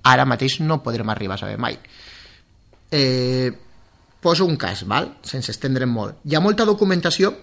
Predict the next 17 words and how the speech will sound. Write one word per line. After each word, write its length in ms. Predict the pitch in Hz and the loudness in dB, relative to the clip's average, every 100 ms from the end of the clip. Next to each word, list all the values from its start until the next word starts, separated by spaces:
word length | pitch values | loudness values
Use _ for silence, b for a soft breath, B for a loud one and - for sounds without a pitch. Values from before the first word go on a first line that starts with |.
| - | -4
que 100 | 131 | -2
no 60 | |
s'ha 140 | 139 170 | -2 -2
conservat 600 | 170 - 120 143 190 - B B B B B B _ _ _ _ _ | -2 -2 -2 2 2 0 B B B B B B _ _ _ _ _
i 300 | 185 170 151 139 | 0 2 4 2
això 220 | 135 147 | 2 0
ha 80 | 143 | 0
pogut 240 | 180 180 | 2 0
fer 200 | 175 180 175 | 2 -2 0
que 100 | 196 | 0
molts 320 | 160 170 165 | 2 0 0
d'estos 220 | 165 165 | -4 -4
assentaments, 500 | 165 170 160 196 208 160 | -2 2 2 4 2 2
només 220 | 165 175 | 2 2
des 100 | 147 | 0
de 80 | 139 | 2
l'arqueologia, 720 | 131 135 139 135 165 196 | 2 4 4 4 4 4